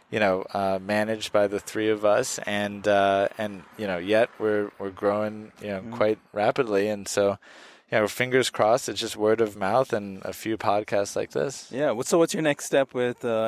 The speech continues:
Speaker 2: Alpine Or-, so Alpine Organics is the company, complements the product that you have now. Uh, it sounds like there's another one coming.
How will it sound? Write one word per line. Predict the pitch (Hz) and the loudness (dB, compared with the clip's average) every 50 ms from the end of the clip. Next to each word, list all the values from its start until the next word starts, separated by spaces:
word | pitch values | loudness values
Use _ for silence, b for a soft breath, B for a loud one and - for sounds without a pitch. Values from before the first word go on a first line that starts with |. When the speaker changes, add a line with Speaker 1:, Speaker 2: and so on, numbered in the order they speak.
| 113 | 0
Speaker 2:
Alpine | 110 113 117 - 127 113 110 110 110 | 0 -2 -2 -4 -6 -6 -6 -6 -6
Or-, | 110 113 - - | -8 -8 -8 -2
so | 160 147 | 0 4
Alpine | 143 151 160 - 196 170 151 | 4 4 4 4 2 2 4
Organics | 143 131 127 117 131 127 123 123 120 - - | 4 2 2 2 0 0 0 -2 -4 -6 -8
is | 117 117 | -10 -10
the | 104 | -10
company, | - - 143 139 - 147 127 127 123 123 123 | -2 0 -2 0 0 -2 0 0 0 0 -2
complements | 117 - - 117 107 - 110 107 107 101 92 - | -2 0 0 0 0 0 -2 -4 -4 -4 -4 -6
the | - 104 | -10 -12
product | - - 123 110 117 113 117 117 - _ | -4 2 4 4 6 6 4 2 2 _
that | 113 104 - | -6 -6 -4
you | 120 | -2
have | 117 110 104 - - - | 0 0 -2 -2 -6 -14
now. | - 104 107 107 107 110 110 113 - | -6 -4 -2 0 0 0 0 -2 -2
Uh, | - - 98 95 92 87 87 | -2 0 0 0 0 0 -4
it | 69 - | -6 -6
sounds | - - 104 101 98 - | -4 -4 -2 -2 -4 -6
like | 98 | -6
there's | - 98 98 | -6 -8 -8
another | 104 95 95 95 98 | -6 -6 -6 -4 -4
one | 95 98 101 98 | -4 -4 -6 -6
coming. | - - 107 110 110 110 110 110 104 | -4 -4 -2 -2 -2 -2 -2 -4 -6